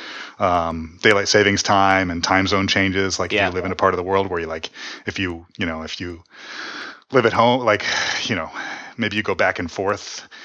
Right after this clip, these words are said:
Speaker 1: and you're crossing time zones. So yeah, we had all kinds of, uh, things we wanted to do to deal with that. And I think in the end, it, we have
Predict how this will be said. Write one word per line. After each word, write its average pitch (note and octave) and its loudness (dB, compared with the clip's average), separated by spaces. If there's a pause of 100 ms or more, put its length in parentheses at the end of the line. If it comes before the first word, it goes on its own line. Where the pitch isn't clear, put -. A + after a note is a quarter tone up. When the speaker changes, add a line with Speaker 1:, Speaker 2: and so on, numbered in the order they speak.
(140)
Speaker 1:
and G2 -6
you're F#2 -2
crossing A2 4
time G#2+ 0
zones. G#2+ -2
So E2+ -2 (720)
yeah, F2 -2
we E2+ -2
had F#2 2
all F#2 4
kinds F2 -2
of, D2+ -8
uh, D2+ -4 (580)
things F2 0
we F2 0
wanted E2+ 0
to D#2+ -8
do D#2+ -8
to D#2+ -8
deal E2 -4
with D#2 -12
that. E2 -2
And F2+ -6
I F#2 -2
think C3 0
in F2+ 0
the F2 0
end, E2+ 2
it, E2+ -2
we F2 -4
have D#2+ -4